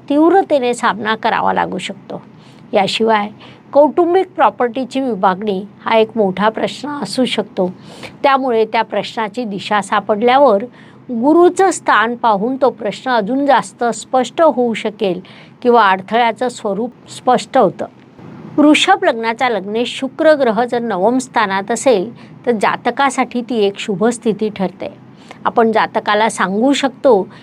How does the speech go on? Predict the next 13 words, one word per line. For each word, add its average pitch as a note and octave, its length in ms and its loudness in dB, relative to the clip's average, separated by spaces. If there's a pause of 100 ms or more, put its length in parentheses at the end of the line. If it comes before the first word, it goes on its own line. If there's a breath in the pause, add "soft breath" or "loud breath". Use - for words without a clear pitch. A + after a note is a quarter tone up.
(180 loud breath)
की C4+ 80 -2
तुझा A#3 440 0
प्रश्न A#3 480 -2
भाग्यवर्धक G3 960 -2
आहे, - 260 -4 (600 loud breath)
एखादी D4+ 480 2
गोष्ट D#4 340 0
तुला C#4 300 -2
सहज A3+ 480 -2
भाग्याने A3 760 0
प्राप्त A3+ 460 -2
होईल, G3+ 400 0 (500 loud breath)
तसंच C#4+ 480 2